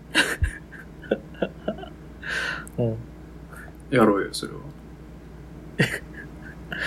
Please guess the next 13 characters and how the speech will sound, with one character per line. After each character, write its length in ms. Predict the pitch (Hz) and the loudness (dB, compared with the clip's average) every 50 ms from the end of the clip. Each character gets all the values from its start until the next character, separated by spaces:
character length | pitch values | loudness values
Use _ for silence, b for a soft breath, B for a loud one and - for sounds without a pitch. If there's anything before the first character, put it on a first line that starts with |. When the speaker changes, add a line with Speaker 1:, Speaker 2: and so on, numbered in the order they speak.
| B B B B - | B B B B 0
Speaker 1:
絶 220 | - - - - - - - | 0 0 0 -4 -8 -8 6
対 220 | - 160 151 147 147 | 8 8 10 10 10
嫌 140 | 139 131 | 8 8
や 100 | 120 117 | 8 6
わ。 680 | 113 110 113 110 - - - - - - - - - - - - - - - B B B B B B B B B B B B B B B B B B - - - - - - - - - | 6 4 2 0 0 -2 -4 -4 -4 -4 -4 -6 -6 -8 -8 -10 -10 -10 -10 B B B B B B B B B B B B B B B B B B -10 -12 -12 -12 -14 -14 -14 2 6
Speaker 2:
い 60 | 135 | 8
や 60 | 117 | 10
い 20 | 107 | 10
や、 120 | 98 101 - | 8 6 2
そ 140 | - - 135 | 2 6 6
れ 80 | 127 | 6
は 60 | 120 110 | 6 4
も 80 | 107 | 2